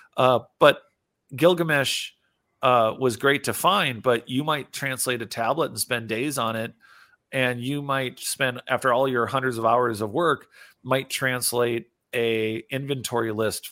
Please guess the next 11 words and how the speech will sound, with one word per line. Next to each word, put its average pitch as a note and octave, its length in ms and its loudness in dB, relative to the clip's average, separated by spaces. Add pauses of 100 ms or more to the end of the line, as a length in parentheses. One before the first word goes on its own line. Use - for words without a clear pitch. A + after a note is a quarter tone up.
(140)
between A2+ 360 -8
a A2 60 -2
sale B2 460 0
of - 80 -8
two B2 160 -6
farmers A#2+ 640 -4 (440)
or A2+ 140 0
something. G#2 520 -2
But B2+ 300 2
cool. F3 520 4 (120)
But, C3 360 4